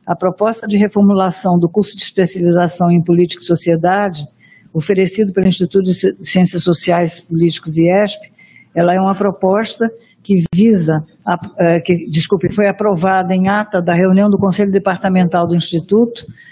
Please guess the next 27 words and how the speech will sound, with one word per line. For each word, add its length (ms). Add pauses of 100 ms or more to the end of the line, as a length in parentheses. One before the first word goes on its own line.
(160)
no 280
dia 340
vinte, 260
trinta 260
e 40
um 80
de 140
março 380
de 100
dois 160
mil 120
e 40
vinte 200
e 60
dois, 480 (340)
processo 460
em 80
ane-, 260
anexo. 640 (280)
As 160
alterações 600
solicitadas, 840
conforme 460
consta 380
do 100
processo, 720 (260)
foram 320